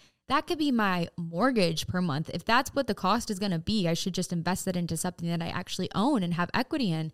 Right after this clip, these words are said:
So that is what started my house search. I will say the place that Connor and I live right now, we're in East Austin. I love the area.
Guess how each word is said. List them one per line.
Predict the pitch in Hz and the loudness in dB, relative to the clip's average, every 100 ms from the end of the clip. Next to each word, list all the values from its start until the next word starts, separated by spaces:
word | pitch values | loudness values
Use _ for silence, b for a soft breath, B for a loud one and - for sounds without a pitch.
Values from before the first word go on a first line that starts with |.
| - | -2
So | - 285 269 262 - - 180 - | 4 6 8 4 -2 -16 -10 2
that | 285 494 196 - - - _ - | 4 6 6 4 -6 -8 _ 2
is | 277 220 | 2 4
what | 247 226 - | 4 4 -2
started | - - - 302 311 339 - 220 175 165 185 - | -2 0 2 6 6 4 2 2 4 2 -2 -6
my | 190 190 | -4 -2
house | 185 190 190 175 | 0 2 4 2
search. | - 156 147 - - - - | 0 -2 -2 -4 -4 -4 0
I | 247 | 2
will | 262 349 | 4 2
say | - 226 214 | 4 6 6
the | 208 214 | 4 0
place | 226 240 | 2 2
that | 277 262 | 0 -2
Connor | 226 220 | 0 2
and | 220 | 2
I | 214 | 2
live | 196 190 | 2 2
right | 190 - | 0 0
now, | 185 175 175 | 0 2 2
we're | 185 | 4
in | 180 | 2
East | 180 190 190 | 2 2 2
Austin. | 185 170 185 175 | 2 0 -2 -2
I | - 208 | -2 -2
love | 190 208 214 | 0 -2 -2
the | - | -2
area. | 180 175 180 180 180 | 0 2 2 2 2